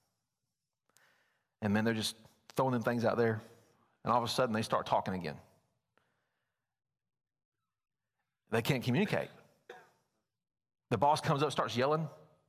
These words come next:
He's in a, he's yelling a different language. Like, "What's up with that?" And they cannot, they can't move any further. Um, I don't know if you've ever, um, had the opportunity to actually speak through a translator.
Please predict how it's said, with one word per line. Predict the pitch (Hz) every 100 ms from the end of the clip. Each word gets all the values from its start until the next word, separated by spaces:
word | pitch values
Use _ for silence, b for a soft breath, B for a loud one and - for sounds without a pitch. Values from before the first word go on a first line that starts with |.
| _ _ _ _ -
He's | 135
in |
a, | 151
he's | 120 139
yelling | 139 156
a | 147
different | 151 160
language. | 135 156 139
Like, | 127 107
"What's | 185
up | 247
with | 170
that?" | 226 - - - - _ _ _ _ _ _ _ _ _ _ _ _ _ _ _ -
And | 135
they | 156
cannot, | - 175 165 147 - 120
they | 127 123
can't | - 170
move | 143 170
any | 190
further. | 160 214 254 - - - _ _ _ _ _ _ _ _ _ _ _ _ _ _ _ _ _ _
Um, | 135
I | 151
don't | 175
know |
if | 165
you've | 170 156
ever, | 151 143 131 -
um, | 117 113 107
had | 117 156
the | 143 131 117 B B B
opportunity | - 135 - 156 139 113
to | 120
actually | 127 135
speak | 117 - 139
through | 120 135
a |
translator. | - 170 139 113 90 90